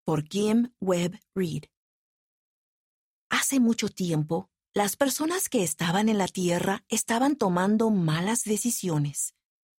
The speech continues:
Dios envió a un profeta valiente llamado Noé.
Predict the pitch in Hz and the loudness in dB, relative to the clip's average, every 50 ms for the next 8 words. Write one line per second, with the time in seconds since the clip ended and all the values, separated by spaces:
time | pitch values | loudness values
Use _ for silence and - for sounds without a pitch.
0 | _ _ _ _ _ _ _ _ _ _ - 233 247 262 311 349 - - 381 359 | _ _ _ _ _ _ _ _ _ _ -4 0 0 2 2 0 -2 -2 0 0
1 | 294 196 175 185 170 190 - - - 170 175 208 262 320 - 320 302 262 - - | 0 2 2 0 0 0 0 0 -2 0 2 2 2 2 0 -2 -4 -4 -2 -2
2 | 185 196 - 285 269 214 180 165 156 175 190 214 226 202 - - 160 156 160 156 | -2 0 0 0 0 0 -2 -2 -2 0 0 2 0 0 -2 -2 -6 -4 -2 0
3 | 156 160 160 165 180 202 214 214 208 214 190 160 143 143 - | 0 0 0 0 0 2 2 2 2 2 0 -2 -2 -4 -6